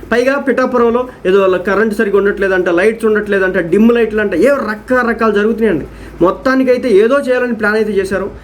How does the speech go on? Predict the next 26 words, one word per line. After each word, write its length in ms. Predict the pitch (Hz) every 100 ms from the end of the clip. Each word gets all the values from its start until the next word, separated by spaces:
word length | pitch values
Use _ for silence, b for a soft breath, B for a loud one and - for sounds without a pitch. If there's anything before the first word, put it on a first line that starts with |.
| B
ఇది 120 | 147 165
ఎంత 180 | 180
మాత్రం 320 | 196 190 190 185
కూడా 120 | 180
సమంజసం 480 | 180 175 185 185 175
కాదు. 300 | 170 208 214 B B
లాస్ట్ 280 | 156 196 226
ఎలక్షన్స్లో 440 | 214 214 208 214
కూడా 140 | 214 208
లాస్ట్ 360 | 170 233 233
మూమెంట్లో 500 | 233 220 220 226 262 B B 165
జనసేన 300 | 190 202 233
పార్టీ 240 | 233 226
అధ్యక్షులు 300 | 214 214 208
పవన్ 280 | 190 196 214
కళ్యాణ్ 220 | 208 202
గారు 200 | 196 220 269 - B B B 156
గా-, 240 | 156 151
మన 280 | 151 147 139
భీమవరంలో 500 | 135 202 226 240 226
గెలవాల్సి 400 | 185 202 214 214
ఉంది. 220 | 208 226 B B 151
లాస్ట్ 540 | 185 269 311 - 202 - - -
ఏదైతే 540 | 196 240 233 240 208 147
ఐదు 260 | 175 202 220
నుంచి 280 | 226 220